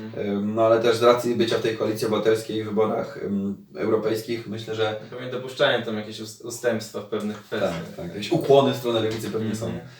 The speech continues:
Speaker 1: Ym, no idziemy na lewo, czyli tutaj też blisko centrum, ale już znowu troszeczkę po drugiej stronie jest koalicja, y, o, nie, jak to się teraz nazywa?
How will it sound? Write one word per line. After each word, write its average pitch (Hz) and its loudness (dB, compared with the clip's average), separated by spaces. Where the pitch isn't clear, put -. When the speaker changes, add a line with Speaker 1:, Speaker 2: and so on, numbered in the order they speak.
Speaker 1:
Ym, 123 2
no - -2
idziemy 190 6
na 135 8
lewo, 160 4
czyli 139 -2
tutaj 131 0
też 131 4
blisko 151 2
centrum, 180 2
ale 135 2
już 147 2
znowu 123 0
troszeczkę - -4
po 104 -2
drugiej 123 -2
stronie 117 -2
jest 117 0
koalicja, 113 6
y, 64 -12
o, - -8
nie, 160 0
jak 127 -6
to 117 -12
się 117 -10
teraz 117 -8
nazywa? 117 -10